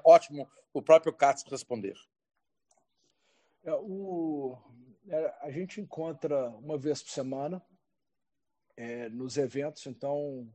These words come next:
Speaker 2: primeira vez você tá lá meio estranho, você não conhece, né, tá lá, quer, tá, às vezes mais tímido, e aí no final você vai ficando confortável. Então, é, você chega um pouquinho antes, vai conversar com as pessoas, e aí você vai começando a entender aquelas ideias, e nisso vai te conectando.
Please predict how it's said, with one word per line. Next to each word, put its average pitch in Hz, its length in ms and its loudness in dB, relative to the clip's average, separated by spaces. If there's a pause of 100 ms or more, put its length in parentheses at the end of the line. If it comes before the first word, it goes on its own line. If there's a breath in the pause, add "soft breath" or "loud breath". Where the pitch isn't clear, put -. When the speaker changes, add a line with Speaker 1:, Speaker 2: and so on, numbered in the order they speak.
(120)
Speaker 2:
primeira 135 260 -6
vez 135 160 -4
você 135 80 -10
tá 131 140 -4
lá 127 120 -4
meio 127 140 -4
estranho, 151 420 -6
você 139 140 -10
não 127 80 -12
conhece, 127 420 -8 (140)
né, 139 240 0 (140)
tá 110 160 -8
lá, 139 340 0 (320)
quer, 107 200 -10
tá, 107 200 -12 (100)
às 120 140 -14
vezes 123 160 -12
mais 113 240 -8
tímido, 160 680 -4 (720 soft breath)
e 180 40 0
aí 180 60 2
no 190 60 2
final 190 160 2
você 165 60 -6
vai 196 80 -2
ficando 202 200 -6
confortável. 127 840 -4 (680 soft breath)
Então, 196 680 0 (320)
é, 143 1300 -2 (180)
você - 160 -10
chega 156 200 -4
um 143 40 -6
pouquinho 175 380 -2
antes, 202 280 2
vai 170 100 -4
conversar 156 300 -4
com - 20 0
as 147 60 -8
pessoas, 202 580 0
e 190 120 -10
aí 226 60 -2
você 233 140 0
vai 226 120 0
começando 226 440 -2
a 226 60 -4
entender 220 300 -2
aquelas 202 320 0
ideias, 208 320 0
e 220 40 0
nisso 220 200 -2
vai 226 100 2
te - 100 -14
conectando. 196 600 -2